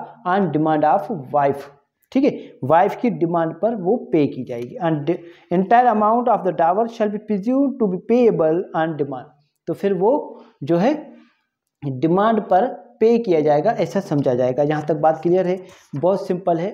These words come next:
अगर समझ ना आए तो आप मुझसे पूछ सकते हैं। सेक्शन टेन सिर्फ हमारा बात करता है हक मेहर की, ठीक है। आइए मैं आपको फिर से थोड़ा से एग्जांपल के साथ समझा देता हूँ, ठीक है।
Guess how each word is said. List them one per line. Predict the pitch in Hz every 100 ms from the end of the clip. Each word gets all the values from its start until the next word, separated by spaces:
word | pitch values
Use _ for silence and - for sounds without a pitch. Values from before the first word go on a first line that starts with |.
| -
अगर | 170 165 - 170
समझ | 180 180 175
ना | 156 156
आए | 170 196
तो | 190
आप | 147
मुझसे | 147 - 214 -
पूछ | 190 -
सकते | 123 - 127
हैं। | - - - _
सेक्शन | - 202 202 226 233
टेन | 202 226 240
सिर्फ | - 233 226
हमारा | 196 196 196
बात | 160 170 -
करता | 185 180 196
है | 202 143
हक | 165 180
मेहर | 170 160 165
की, | 165 151 - - _ _ _ _ _
ठीक | 214 233
है। | 165 - - - _ _ _ _ _ _ _ - - - _ _ -
आइए | 165 190
मैं | 202
आपको | 175 165 170
फिर | - 208
से | 202 202 170 -
थोड़ा | 170 175
से | 175 190 - - - 165
एग्जांपल | 151 185 180 156
के | 151
साथ | 156 175
समझा | - 147 131
देता | 127 127
हूँ, | 123 123
ठीक |
है। | 214